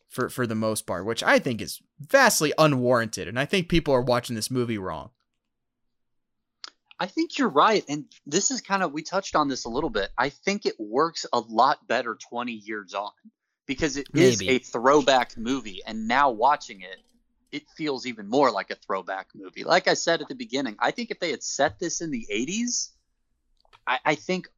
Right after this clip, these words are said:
Speaker 2: it puts you in the right state of mind to watch something that is
Speaker 1: Yeah,
Speaker 2: very much
Speaker 1: that's
Speaker 2: meant
Speaker 1: fair.
Speaker 2: to be a tribute to older movies.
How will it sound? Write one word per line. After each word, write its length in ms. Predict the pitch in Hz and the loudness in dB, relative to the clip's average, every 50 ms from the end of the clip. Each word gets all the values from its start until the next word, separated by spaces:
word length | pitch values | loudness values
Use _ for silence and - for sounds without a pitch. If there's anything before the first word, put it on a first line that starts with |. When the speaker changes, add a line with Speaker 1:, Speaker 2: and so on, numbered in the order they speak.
| _ _ - - | _ _ -12 -2
Speaker 2:
it 200 | - 156 160 - | 0 0 0 0
puts 340 | - - - 175 175 175 - | -2 2 2 2 4 2 0
you 160 | 175 170 151 | 0 2 2
in 80 | 139 127 | 2 2
the 100 | 120 113 | 2 0
right 340 | 104 95 101 120 135 123 - | 2 4 2 2 2 2 -4
state 400 | - - - - 117 120 131 123 | -10 -10 -8 -6 -4 -4 -2 -2
of 120 | 113 98 104 | -4 -6 -4
mind 460 | 95 95 107 113 98 90 87 92 - | -2 0 0 0 0 -2 -8 -14 -10
to 100 | - 113 | -6 -2
watch 280 | 107 104 110 117 - | 2 2 2 2 0
something 420 | - - 120 110 107 - 107 101 95 | -4 -6 -6 -6 -6 -6 -10 -8 -4
that 180 | 101 101 104 - | -4 -6 -4 -4
is 100 | - 165 190 | -2 0 2
Speaker 1:
Yeah, 300 | 208 196 175 156 135 123 | 4 6 6 6 6 6
Speaker 2:
very 120 | 117 107 | 4 2
much 40 | - | 2
Speaker 1:
that's 240 | - 196 214 - - | 0 0 0 0 -2
Speaker 2:
meant 120 | 110 - 90 90 | -2 0 -2 -2
Speaker 1:
fair. 40 | 87 | -2
Speaker 2:
to 40 | 110 | -2
be 140 | 117 110 | 0 0
a 40 | 101 | 0
tribute 540 | - - - 123 113 98 101 101 95 - - | 0 0 0 0 0 -2 -2 -10 -10 -10 -8
to 200 | - - 95 90 _ - | -4 -4 -4 -6 _ 0
older 320 | 110 107 107 104 92 95 92 | 2 4 4 2 0 -6 -12
movies. 640 | 92 92 101 107 101 _ _ _ - - - - | -10 -6 -6 -6 -6 _ _ _ -14 -12 -12 -14